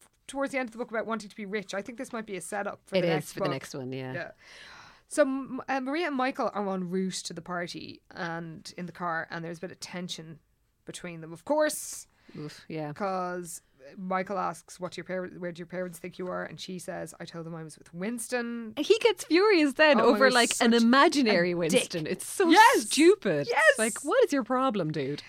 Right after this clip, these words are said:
Speaker 1: And then she says, "Look, I wanna go home." Um, and he's like, "Oh, yeah, you hate commitment.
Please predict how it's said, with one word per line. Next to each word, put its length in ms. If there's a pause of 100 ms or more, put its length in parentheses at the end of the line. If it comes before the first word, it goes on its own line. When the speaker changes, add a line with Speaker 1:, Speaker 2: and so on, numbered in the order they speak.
Speaker 1:
And 100
then 120
she 100
says, 240
"Look, 220
I 80
wanna 160
go 120
home." 320 (200)
Um, 580
and 80
he's 100
like, 140
"Oh, 100
yeah, 200
you 200
hate 220
commitment. 600